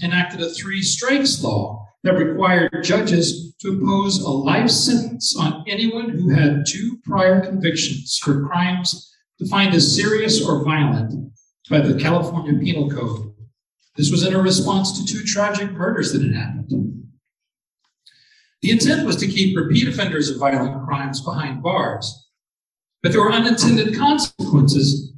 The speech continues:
for some who committed relatively minor crimes on their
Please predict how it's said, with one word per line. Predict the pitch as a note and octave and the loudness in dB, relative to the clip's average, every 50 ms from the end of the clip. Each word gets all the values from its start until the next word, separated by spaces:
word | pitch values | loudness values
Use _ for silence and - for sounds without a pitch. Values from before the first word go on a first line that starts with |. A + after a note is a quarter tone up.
| - _ _ - | -20 _ _ 0
for | G3 F#3+ | 2 2
some | - - - A3+ C4 - - - - | 4 4 4 4 4 4 4 2 2
who | - F3+ F#3 F3+ | 2 2 0 0
committed | F3+ F3+ F#3 F#3 F#3 F#3 F#3 F3+ | 0 0 0 2 2 0 0 0
relatively | F#3 F#3+ G3+ F#3+ F#3+ F#3+ G3 G3+ F#3+ G3 G3 G3 | 2 2 2 2 0 -2 -2 -4 -2 -2 -2 -2
minor | F#3+ F#3+ F#3+ F#3+ G3 F#3+ F#3 F#3 | -2 -2 0 0 0 0 0 -2
crimes | - - A3 A#3 G3+ D#3 C3 B2 B2+ - D#3+ | -2 0 0 0 2 0 0 -2 -2 -4 -2
on | E3+ D#3+ D3+ | -2 -2 -2
their | E3 F3 D#3+ | 0 -2 -2